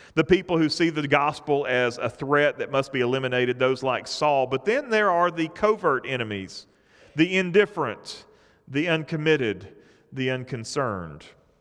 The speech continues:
Here's the thing. They're all saved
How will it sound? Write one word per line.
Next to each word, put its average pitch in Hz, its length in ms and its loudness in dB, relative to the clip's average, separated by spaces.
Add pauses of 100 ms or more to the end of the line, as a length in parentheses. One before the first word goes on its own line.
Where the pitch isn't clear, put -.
(920)
Here's 170 180 -8
the 185 80 -8
thing. 156 300 -12 (1120)
They're 123 180 -4
all 170 280 0
saved 123 720 -4